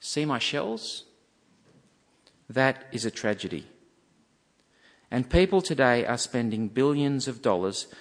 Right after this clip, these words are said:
to persuade you to embrace that tragic dream.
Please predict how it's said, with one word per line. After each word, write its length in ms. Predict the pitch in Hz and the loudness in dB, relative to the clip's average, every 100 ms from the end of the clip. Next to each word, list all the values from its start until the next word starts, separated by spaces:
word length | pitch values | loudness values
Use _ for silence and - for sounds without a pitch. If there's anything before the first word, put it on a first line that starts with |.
| - - | -20 -8
to 120 | - | -6
persuade 640 | - 127 - - 139 160 135 | -4 -2 -2 2 4 4 2
you 220 | 110 110 110 - - | -2 -2 -6 -20 -16
to 160 | - 127 | -6 -2
embrace 600 | 113 110 131 135 131 - | -2 0 2 2 0 -6
that 280 | - 113 - | -4 -6 -6
tragic 720 | - 135 139 120 135 - 110 | -4 0 0 0 -4 -6 -10
dream. 500 | 120 117 95 - | -4 -2 -2 -6